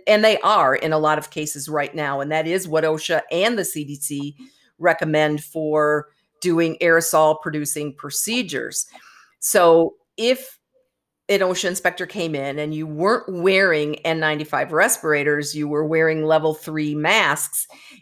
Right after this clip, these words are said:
and just told the osha inspector, "Well, we can't get them," then what they're gonna wanna see is, "Where's your documentation of when and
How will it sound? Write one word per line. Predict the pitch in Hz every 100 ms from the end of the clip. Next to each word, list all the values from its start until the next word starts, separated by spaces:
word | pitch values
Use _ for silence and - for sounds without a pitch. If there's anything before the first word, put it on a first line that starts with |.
| _
and | 185 170
just | 185 175 -
told | 208 185
the | 165
osha | 185 202
inspector, | 180 - 165 165
"Well, | 156
we | 156 202
can't | - - 185 - 151
get | 143 208 - 156
them," | 139 139 147 - - _
then | 151 175 160 165
what | 160 170
they're | 208
gonna | 233 202
wanna | 160 156 156
see | - 156
is, | 156 151
"Where's | 151 196 269 285
your | 277
documentation | 202 196 202 202 175 170 226 233 277 - 151 143 151 - - _
of | 175 160
when | 156 160 185 196
and | 180 165